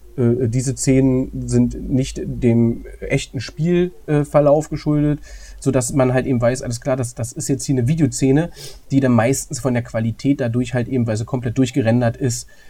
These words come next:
und, äh, nix arbeiten muss, äh, halt wie ein Video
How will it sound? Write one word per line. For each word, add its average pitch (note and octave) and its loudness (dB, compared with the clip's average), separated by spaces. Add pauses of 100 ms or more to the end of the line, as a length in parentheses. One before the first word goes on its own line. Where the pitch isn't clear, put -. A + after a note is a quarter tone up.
(120)
und, B2 2
äh, A#2 0
nix B2+ 0
arbeiten A#2 -2
muss, B2 2 (480)
äh, B2+ -2
halt A2 2
wie A#2 0
ein A#2 4
Video A#2+ 2